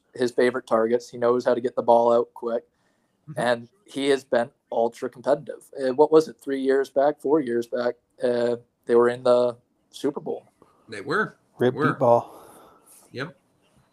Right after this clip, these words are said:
Speaker 3: One pass. Hopefully he's worked on that since then.
Speaker 2: Nah.
Speaker 1: Yeah, no, I really like that ad, Lee. I, I think that's a great pick, especially with how much kind of
Speaker 3: Oh, damn it.
Speaker 1: ippiness we've had around the quarterback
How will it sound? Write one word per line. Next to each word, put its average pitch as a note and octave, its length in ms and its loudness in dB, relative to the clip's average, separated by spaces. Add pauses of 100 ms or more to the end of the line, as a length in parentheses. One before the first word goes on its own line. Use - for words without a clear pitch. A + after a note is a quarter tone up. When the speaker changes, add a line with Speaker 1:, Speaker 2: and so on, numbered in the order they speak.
(400)
Speaker 3:
One B2 220 -8
pass. G2 480 -16 (2250)
Hopefully A2+ 320 -8
he's G#2+ 140 -8
worked A#2 220 -6
on G#2+ 140 -8
that G#2+ 160 -8
since A2+ 280 -12
then. A#2+ 180 -12 (920)
Speaker 2:
Nah. A2 340 -6 (420)
Speaker 1:
Yeah, A#2+ 160 10
no, A#2+ 200 10
I B2+ 140 12
really C#3+ 320 6
like B2 260 2
that B2 200 0
ad, A#2+ 260 0 (100)
Lee. B2+ 220 -4 (200)
I, A#2 120 -2
I A#2 100 -4
think B2 160 -12
that's B2 180 -6
a A#2+ 40 -14
great A#2+ 360 -8
pick, A#2 260 -2 (100)
especially A#2+ 800 -6 (240)
with A#2 380 -2 (140)
how C3 260 -2
much B2+ 420 -4 (540)
kind C#3 160 -2
of - 80 -8
Speaker 3:
Oh, A2+ 40 -16
damn D3+ 140 -4
it. - 60 -16
Speaker 1:
ippiness - 280 -10
we've B2+ 140 -6
had B2+ 200 2
around A#2+ 280 -2
the A2+ 60 -12
quarterback B2 480 -8